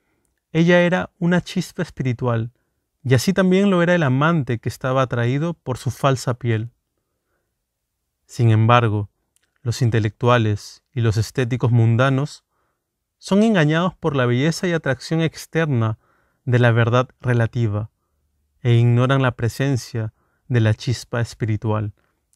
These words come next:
que es simultáneamente verdad y belleza. La chispa espiritual es tan bella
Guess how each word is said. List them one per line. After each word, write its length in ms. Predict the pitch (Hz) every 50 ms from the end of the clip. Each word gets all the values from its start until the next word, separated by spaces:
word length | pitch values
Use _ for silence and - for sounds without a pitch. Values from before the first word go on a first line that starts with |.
| _ _ _ _ _
que 160 | - 120 117 123
es 80 | 120
simultáneamente 1120 | - - - 127 120 113 113 107 - 120 117 113 110 113 131 143 139 117 - 110 104 104 - _ _ _ _ _ _ _ _ _ _
verdad 560 | 120 104 113 110 107 101 104 113 123 147 - _ - _ _ _ _ _ _ _ _ _ _ _
y 100 | - 120
belleza. 640 | 107 107 107 101 104 101 95 - - - - - _ _ _ _ _ _ _ _ _ _ _ _ _ _ _ _ _ _ _ _ _ _ _ _ _ _ _ _ _ _ _ _ _ _ _ _ _ _ _ _ _ _
La 160 | - 113 110
chispa 320 | - - 151 139 - - 160
espiritual 640 | - - - 131 127 120 - 131 143 151 175 180 - _ _ _ _ _ _ _
es 140 | 170 151 -
tan 240 | - 190 185 185 175
bella 420 | 180 185 190 190 196 202 208